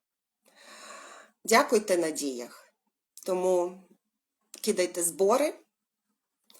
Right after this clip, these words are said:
посилання на збори, кидайте донати, підтримуйте наших захисників.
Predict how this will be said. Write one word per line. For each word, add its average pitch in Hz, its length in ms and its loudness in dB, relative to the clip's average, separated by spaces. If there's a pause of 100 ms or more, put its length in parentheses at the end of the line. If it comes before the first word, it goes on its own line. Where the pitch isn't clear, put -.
(880)
посилання 202 540 6
на 185 120 2
збори, 175 600 0 (1900)
кидайте 160 680 0 (1300)
донати, 180 680 -4 (720)
підтримуйте 170 640 -4
наших 156 380 -4
захисників. 160 840 -6